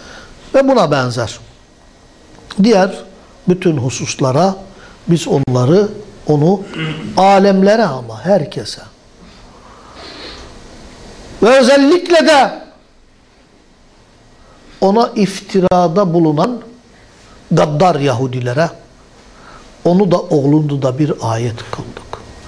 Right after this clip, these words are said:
Fakat onlar bu ayeti anlayamadılar. Niçin anlayamadılar? Meryem Aleyhisselam'a niçin iftira ettiler?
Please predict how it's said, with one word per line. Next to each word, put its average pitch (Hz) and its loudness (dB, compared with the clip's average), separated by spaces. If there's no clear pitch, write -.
Fakat 254 0
onlar 214 2
bu 202 2
ayeti 175 0
anlayamadılar. 143 -4
Niçin 226 2
anlayamadılar? 139 0
Meryem 262 4
Aleyhisselam'a 233 2
niçin 262 -2
iftira 254 0
ettiler? 262 0